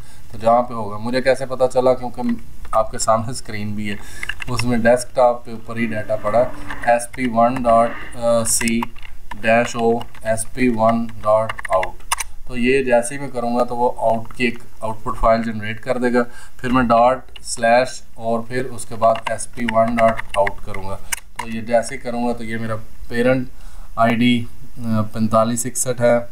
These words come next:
उसके बाद पैंतालीस बासठ जो है वो child आईडी है, फिर ये नीचे उसने parent आईडी, process आईडी दिखा दिया। तो यही हमने करना था, इसका screenshot लेना हो तो उन्होंने कहा था व्यू में जाएं,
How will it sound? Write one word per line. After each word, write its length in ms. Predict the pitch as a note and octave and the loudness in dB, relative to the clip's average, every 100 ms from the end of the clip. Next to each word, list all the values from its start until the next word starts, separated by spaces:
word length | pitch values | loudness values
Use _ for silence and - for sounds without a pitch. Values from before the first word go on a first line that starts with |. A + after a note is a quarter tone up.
| - | -8
उसके 200 | G#2 A2 | -8 -6
बाद 160 | A2 A2+ | -4 -4
पैंतालीस 520 | A2+ G#2 G#2 A2 - | -4 2 2 2 0
बासठ 280 | A2+ G#2 A#2+ | 0 0 -4
जो 180 | A#2+ | -4
है 160 | G#2+ G#2 | 0 2
वो 160 | G#2+ G#2+ | 2 -2
child 340 | A2 G#2+ A#2 | 2 2 4
आईडी 300 | B2+ B2 B2 | 2 2 0
है, 160 | A#2+ - - - - | 0 -4 -8 -8 -6
फिर 140 | A#2+ A2+ | -4 0
ये 180 | A2+ A2 | 2 4
नीचे 360 | G#2+ G2+ A#2 | 2 0 0
उसने 260 | G#2+ G2 A#2+ C3 - - | 0 -2 -2 -2 -4 -4
parent 300 | A2+ A2 A#2 | -2 0 2
आईडी, 380 | A2 G#2+ G#2+ G#2 - - - | 0 0 -2 -4 -4 -6 0
process 400 | G#2 - G#2+ A2 | 0 0 -4 -6
आईडी 240 | G2+ G#2 | -6 -6
दिखा 400 | G2+ - F#2 F2+ | -6 -6 -4 -2
दिया। 200 | F2 F2+ - - - - | -2 -4 -4 -6 -4 -4
तो 80 | B2+ | 0
यही 260 | B2 C3 C#3+ | 4 4 4
हमने 220 | C3 C3 | 4 2
करना 320 | A#2+ A2+ C3 | 0 2 2
था, 180 | C3 B2+ | 4 2
इसका 240 | A2+ - | 2 -6
screenshot 640 | G#2+ - B2 B2 C3 B2+ A2+ | -6 -2 0 0 4 2 2
लेना 220 | A2+ A#2 | 0 4
हो 260 | A#2+ A#2+ - - - - | 4 2 -4 -8 -8 -4
तो 260 | A2+ A2+ | 2 2
उन्होंने 300 | A#2 A#2+ A#2 | 4 2 2
कहा 240 | A#2 A#2 A#2+ | 4 4 4
था 140 | A#2+ | 0
व्यू 280 | A2 A2+ B2+ | -2 0 2
में 160 | C3 | 2
जाएं, 480 | B2 A#2+ A#2+ A#2+ A2 | 4 4 4 2 -2